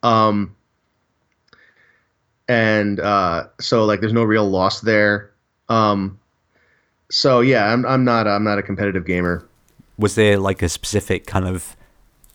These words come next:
Speaker 2: bad competition where you're like, "Oh, what have I become?"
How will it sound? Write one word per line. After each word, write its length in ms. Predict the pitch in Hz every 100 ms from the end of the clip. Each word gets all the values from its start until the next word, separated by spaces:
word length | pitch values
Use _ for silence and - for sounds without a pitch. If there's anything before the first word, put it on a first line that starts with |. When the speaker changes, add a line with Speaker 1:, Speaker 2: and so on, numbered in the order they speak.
| _
Speaker 2:
bad 340 | 98 98 92
competition 760 | - 101 101 - 107 - 87 90
where 120 | 92
you're 180 | 92 87
like, 220 | 90 87
"Oh, 140 | 104 90
what 140 | 110
have 120 | 95
I 80 | 95
become?" 600 | 90 85 - 117 90 90